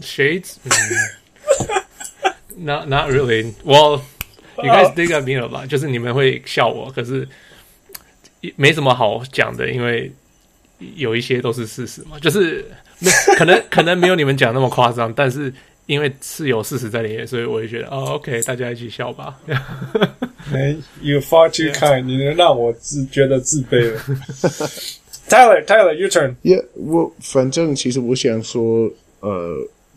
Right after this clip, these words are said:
Speaker 3: 基本上我跟你们同意，我会觉得说我们，我们这个组合很，很适合，我们就像一个，呃，一个，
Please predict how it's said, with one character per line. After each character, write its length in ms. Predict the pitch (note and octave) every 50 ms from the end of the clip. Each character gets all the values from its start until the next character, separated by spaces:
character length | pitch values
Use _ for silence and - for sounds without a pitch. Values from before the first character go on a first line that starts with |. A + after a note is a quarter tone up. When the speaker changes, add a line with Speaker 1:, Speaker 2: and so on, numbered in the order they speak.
| _ -
Speaker 3:
基 100 | E3 E3+
本 180 | D3 B2+ G#2+
上 220 | G2+ - C3+ A#2+ G#2+
我 80 | F#2 F2
跟 160 | - A#2 A#2
你 80 | A2+
们 140 | G#2+ G2 F2+
同 260 | - - G2 F2+ F#2+
意， 120 | G2+ A2 G#2
我 160 | F2+ E2+ F2
会 180 | - C3+ C#3 A#2+
觉 100 | A2+ G2
得 80 | F#2
说 160 | F#2+ A2+ G#2
我 200 | G#2 G2 G2 F#2
们， 280 | F2 F#2 F#2 F#2 F#2+ E2+ - _ - -
我 100 | G2 G2
们 180 | G2 G2 G2 F#2+ -
这 100 | - C#3
个 140 | A#2+ A#2 G#2 F2 - -
组 320 | - - - D2+ D#2 F2
合 260 | F2 - E2+ D#2+ D#2
很， 320 | F2+ - - F2 D2+ D#2+ E2 -
很 220 | - - - D#2+ D#2+
适 240 | - - - B2 G#2
合， 240 | F#2+ F#2+ E2+ E2
我 160 | D2+ C#2+ F#2 F#2
们 100 | F#2 G2
就 200 | - - B2 B2
像 260 | - - B2 A2+ G#2+
一 60 | F2 C#2+ F#2
个， 320 | - G2 F2+ F2+ E2 E2 - - - - - - - - - - _ -
呃， 960 | - G#2 G2+ F#2 E2 D#2 D#2 D2 C#2 C2 A#1 A1+ A1+ G#1 G#1+ G1+ G1+ G1+ - - _ _ _ _ _ _ _ _ _ _ _ -
一 140 | - A2+
个， 80 | A2+